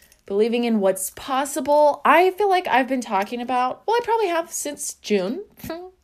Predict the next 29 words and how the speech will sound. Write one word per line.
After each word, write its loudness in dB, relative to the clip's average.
for 4
several 4
months 0
now, 2
and, 2
uh, 6
it's 6
exciting. 4
I 4
am 4
learning 2
so 2
much, 0
and 0
I'm 2
gonna -4
tell -8
you -6
all -6
about -10
it -18
today. -14
<laughs> -20
I'm -2
gonna -4
tell -2
you -4
about -2
recent -4